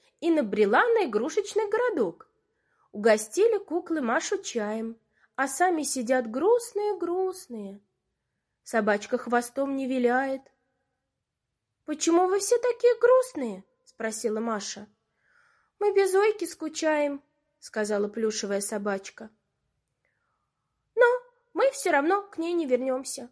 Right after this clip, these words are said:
Плохо нам у неё жить». Утром проснулась Ойка, а игрушек нет. Искала она их, искала, ничего не нашла. Только ошейник плюшевой собачки на полу валяется. Посидела Ойка на стуле, скучно.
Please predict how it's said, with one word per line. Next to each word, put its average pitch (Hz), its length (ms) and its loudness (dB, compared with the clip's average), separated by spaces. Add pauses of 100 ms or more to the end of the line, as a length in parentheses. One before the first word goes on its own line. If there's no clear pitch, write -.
Плохо 381 360 0
нам 254 200 -2
у 254 40 0
неё 240 260 -2
жить». - 380 -10 (1300)
Утром 247 540 -4
проснулась 254 640 -4
Ойка, 262 400 -6
а 254 140 2
игрушек 277 460 -4
нет. 254 320 -2 (640)
Искала 311 680 2
она 196 220 -6
их, - 140 -8
искала, 339 720 2 (360)
ничего 302 400 -4
не 202 140 -4
нашла. 196 500 -12 (560)
Только 302 340 0
ошейник 302 680 -2
плюшевой 247 460 -4
собачки 277 540 -2
на 233 100 -2
полу 233 320 -2
валяется. 208 720 -6 (920)
Посидела 311 540 2
Ойка 330 360 -4
на 302 140 0
стуле, 302 520 -8
скучно. 302 840 -10